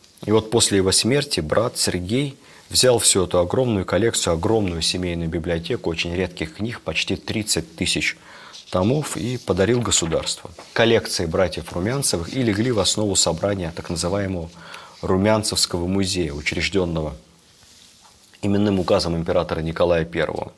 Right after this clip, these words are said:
Мы все знаем этот музей, многие из нас там бывали, даже не зная, что это Румянцевский музей. Потому что во второй половине девятнадцатого века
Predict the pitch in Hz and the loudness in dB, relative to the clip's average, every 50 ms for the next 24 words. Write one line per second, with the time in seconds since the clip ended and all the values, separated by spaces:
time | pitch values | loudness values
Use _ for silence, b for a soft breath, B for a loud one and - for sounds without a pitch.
0 | _ - - 123 110 - 156 160 143 143 131 113 98 90 87 - 90 85 82 82 | _ -4 0 0 2 4 4 4 4 4 2 2 2 0 -2 -4 -4 -4 -4 -2
1 | 85 85 120 151 - - - _ _ _ _ _ _ _ - - 101 120 120 110 | -2 -4 -4 -6 -10 -14 -20 _ _ _ _ _ _ _ -4 -2 0 2 2 2
2 | 98 85 85 85 85 82 - - 85 82 80 76 85 80 95 113 127 135 139 135 | 0 0 -2 -2 -2 -2 -2 -2 -2 -2 -2 -2 -2 0 2 2 0 0 -2 -6
3 | - - - 98 117 131 127 113 104 98 90 95 110 113 104 - - 95 92 - | -8 -6 0 4 4 4 4 2 0 0 0 0 -2 -2 -2 0 -2 -2 -2 -2
4 | 82 87 90 87 90 90 - - - - - - 82 80 - - - - - _ | -2 -2 -2 -2 -4 -4 -4 -6 -6 -6 -8 -10 -10 -10 -10 -10 -10 -12 -16 _
5 | _ _ b b b b b b b b b - - - - 101 104 113 117 113 | _ _ b b b b b b b b b -10 -8 -2 0 0 2 2 2 0
6 | - - - 110 104 104 - - - _ _ _ _ _ - - _ _ _ _ | -2 -2 -2 -2 -4 -4 -6 -12 -20 _ _ _ _ _ -20 -20 _ _ _ _
7 | _ _ - 113 92 - 123 139 151 151 127 117 107 95 95 95 90 - 104 101 | _ _ -8 -8 -2 2 4 4 4 4 4 2 2 2 2 0 0 0 0 0
8 | - - - 87 78 73 76 - - - - | 0 -2 -4 -4 -6 -6 -6 -8 -10 -12 -16